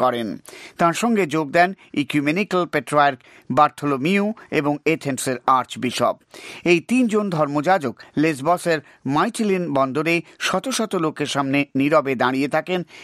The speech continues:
এবং পরে ইউরোপ আসার পথে যারা সমুদ্রে হারিয়ে গেছে তাদের স্মৃতিতে সমুদ্রে পুষ্পস্তবক ভাসিয়ে দেন। এর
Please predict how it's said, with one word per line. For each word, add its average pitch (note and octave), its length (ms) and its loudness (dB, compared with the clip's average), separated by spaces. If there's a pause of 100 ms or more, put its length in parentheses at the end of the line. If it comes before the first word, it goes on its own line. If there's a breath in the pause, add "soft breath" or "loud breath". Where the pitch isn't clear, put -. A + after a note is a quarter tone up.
এবং E3+ 180 0 (100)
পরে F#3+ 240 0 (340 loud breath)
ইউরোপ F#3 320 2 (100)
আসার D#3 300 -2
পথে D#3+ 280 -2
যারা C#3+ 240 2
সমুদ্রে C3 440 -2
হারিয়ে C3+ 340 0
গেছে B2+ 240 0 (320 loud breath)
তাদের D#3+ 320 2
স্মৃতিতে F3 520 -2 (260 loud breath)
সমুদ্রে C#3+ 500 -2 (280 soft breath)
পুষ্পস্তবক D3+ 800 -2 (240)
ভাসিয়ে B2 420 -2
দেন। A#2 160 0 (500 loud breath)
এর C#3 120 4